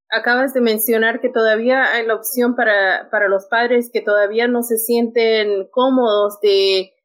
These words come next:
de abrirse completamente, ¿no? Después de la pandemia o, eh, o ahora que estamos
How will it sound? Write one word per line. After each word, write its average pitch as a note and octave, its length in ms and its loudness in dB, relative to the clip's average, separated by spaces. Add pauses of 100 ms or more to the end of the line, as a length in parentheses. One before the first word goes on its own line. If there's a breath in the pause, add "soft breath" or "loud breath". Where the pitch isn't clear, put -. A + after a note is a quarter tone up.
(100)
de A3 120 0
abrirse A#3+ 460 -2
completamente, A3 880 -2
¿no? G3+ 240 0
Después A3+ 380 -4
de A3 100 -2
la G#3 140 -4
pandemia G3+ 640 0
o, F#3 400 0
eh, G3 240 0
o F3+ 600 0 (100)
ahora G3+ 440 2
que F#3+ 200 -4
estamos G3+ 460 -6